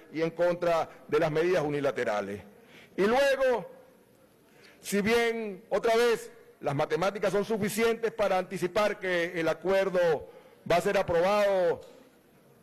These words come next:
sugerimos que, tal como está en la ley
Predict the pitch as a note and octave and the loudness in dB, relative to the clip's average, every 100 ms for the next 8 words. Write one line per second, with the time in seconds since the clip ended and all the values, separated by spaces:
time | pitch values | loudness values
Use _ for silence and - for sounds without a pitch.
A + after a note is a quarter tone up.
0 | _ _ _ _ - E3+ E3+ G3+ B3+ B3+ | _ _ _ _ -6 -2 0 2 0 0
1 | C4 - - - - - _ _ _ _ | 0 -2 -12 -20 -20 -20 _ _ _ _
2 | _ _ _ _ _ _ _ - - - | _ _ _ _ _ _ _ -20 -20 -20
3 | - - D#3 D#3+ D#3+ - A3+ C#4 C#4 A#3+ | -20 -4 0 2 0 -2 0 0 0 0
4 | G3+ F3+ - G#3+ G#3 F3+ F3+ A#3+ B3+ B3 | 0 0 0 2 2 2 2 0 0 -4
5 | F#3+ | -14